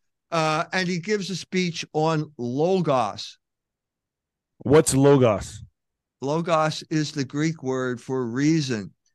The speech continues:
Speaker 1: There is one guy in the world who has written a book with Logos in the title, and you're talking to him. Okay, uh, my book, Logos Rising,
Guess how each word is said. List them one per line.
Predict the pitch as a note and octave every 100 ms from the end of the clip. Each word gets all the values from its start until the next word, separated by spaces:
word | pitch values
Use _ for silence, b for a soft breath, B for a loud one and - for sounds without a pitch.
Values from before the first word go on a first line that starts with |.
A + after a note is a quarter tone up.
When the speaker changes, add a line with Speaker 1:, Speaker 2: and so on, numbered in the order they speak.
| _ E3+
Speaker 1:
There | F#3+
is | F#3 D#3+
one | D3 G3+ C4+ A#3
guy | G#3+ F3 C#3 A#2+ A#2+ E3+
in | E3+
the | E3
world | D3 D3+ C#3+ A2+ G2+ A#2+ A2 _ _ _ _ _ _ _ _ _ _
who | F#3 F3
has | F3+ D#3+
written | F3+ A3 F#3
a |
book | C#3 D#3 D3 - - _ _ -
with | C#3 B2+
Logos | C3+ F#3 F3+ D#3+ C#3+ C#3+ -
in | D3 C3
the | B2
title, | - C#3 C3+ C3 B2 B2+
and | C#3+ C3+
you're | C3+
talking | E3 D#3+ C#3 A2
to | A#2 F2+
him. | - _ _ _ _ _ _ _ _ _ _ -
Okay, | C3 C3 D#3+ D#3+ D#3+
uh, | D3
my | D#3 F3+
book, | E3 G#3 -
Logos | D#3 G#3+ A#3+ G#3 F#3+ D#3+
Rising, | D#3+ E3 E3+ D3+ E3 D#3+